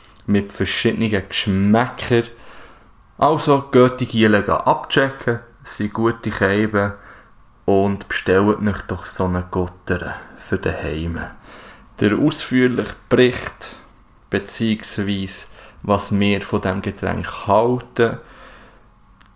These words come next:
das hört ihr jetzt in dieser Folge, verteilt auf eineinhalb Stunden. Wir haben alle Drinks probiert,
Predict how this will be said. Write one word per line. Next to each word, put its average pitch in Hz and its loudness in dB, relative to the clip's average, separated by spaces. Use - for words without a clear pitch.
das - 0
hört 92 0
ihr 87 -2
jetzt 87 -2
in 92 -6
dieser 80 -4
Folge, 113 4
verteilt 92 -2
auf 90 -6
eineinhalb 90 -2
Stunden. 117 2
Wir 98 0
haben 90 2
alle 107 4
Drinks 110 4
probiert, 113 2